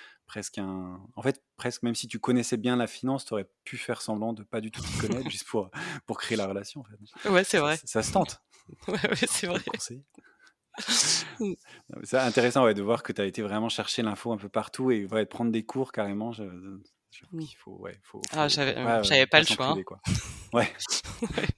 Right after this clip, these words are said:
Speaker 1: Non, c'est vrai qu'en plus, c'est hyper spécifique, c'est pas, bah, y a, c'est pas un, enfin, c'est des sujets, puis en plus, il y a un cadre, heu, légal, enfin, ça change d'un
Speaker 2: Mmh
Speaker 1: marché à
Speaker 2: mh.
Speaker 1: l'autre, c'est pas, enfin, des connaissances, je sais pas, en marketing, par exemple,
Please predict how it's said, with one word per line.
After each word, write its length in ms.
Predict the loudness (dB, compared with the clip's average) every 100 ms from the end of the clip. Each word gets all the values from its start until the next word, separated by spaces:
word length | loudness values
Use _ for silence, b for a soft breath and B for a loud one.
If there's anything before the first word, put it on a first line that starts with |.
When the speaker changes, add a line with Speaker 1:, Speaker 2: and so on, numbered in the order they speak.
| _ -20 B B B
Speaker 1:
Non, 60 | -2
c'est 120 | 0
vrai 60 | 4
qu'en 120 | 2
plus, 100 | 2
c'est 140 | 0
hyper 220 | 4 2
spécifique, 540 | 4 -2 -2 -2 -2 -2
c'est 140 | -4
pas, 300 | 4 6 6
bah, 140 | 2 -8
y 120 | -8
a, 40 | -12
c'est 160 | -14
pas 100 | -10
un, 300 | -6 -6 -8
enfin, 180 | -12 -16
c'est 140 | -14 -12
des 80 |
sujets, 300 | -10 -6 -6
puis 120 | -4 -6
en 40 |
plus, 160 | -4 -6
il 40 |
y 20 |
a 40 | -6
un 60 |
cadre, 340 | 0 2 2 -2
heu, 120 | -4 B B B B
légal, 500 | -6 -2 6 8 8
enfin, 180 | 4 -6
ça 120 | -6 -4
change 280 | -2 -2
d'un 120 | -2 0
Speaker 2:
Mmh 80 | 0
Speaker 1:
marché 180 | 2
à 60 | 2
Speaker 2:
mh. 0 |
Speaker 1:
l'autre, 240 | 4 2 0
c'est 120 | -4
pas, 220 | 2 2
enfin, 160 | 0 -8
des 140 | -10
connaissances, 400 | -12 -10 -8 -8
je 40 |
sais 40 | -6
pas, 60 | -6
en 60 |
marketing, 480 | -6 -6 -6 -4 -4
par 140 | -4
exemple, 380 | -2 0 0 -2